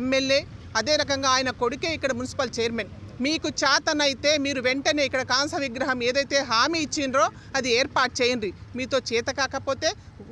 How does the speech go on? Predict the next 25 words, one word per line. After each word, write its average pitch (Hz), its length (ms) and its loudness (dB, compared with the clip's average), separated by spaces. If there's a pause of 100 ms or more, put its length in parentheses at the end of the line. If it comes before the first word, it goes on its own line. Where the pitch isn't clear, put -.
వా-, 226 180 0 (140)
ఏడాది 277 360 2
కాలం 247 280 2
ఉంది, 226 160 -4 (380)
వచ్చే 262 220 2 (100)
సంవత్సరం 285 480 0
భారతీయ 277 320 0
జనతా 262 300 0
పార్టీ 254 300 0
అధికారంలోకి 262 540 2
వస్తది. 262 340 2 (400)
ప్రతి 277 260 2 (160)
గల్లీలో 320 420 4
కూడా 294 140 4 (180)
దేశభక్తుల 277 540 0 (100)
విగ్రహాలు 269 360 2 (100)
నెలకొల్పుతాం. 285 600 0 (400)
ఏ - 20 6 (100)
రకంగా 302 400 2
పూజ 285 140 -6 (140)
చేసుకోవాలో, 269 520 0 (120)
ఏ 269 120 6
రగ-, 262 300 0 (220)
రకంగా 247 360 -2
గౌరవించుకోవాలో 233 540 -2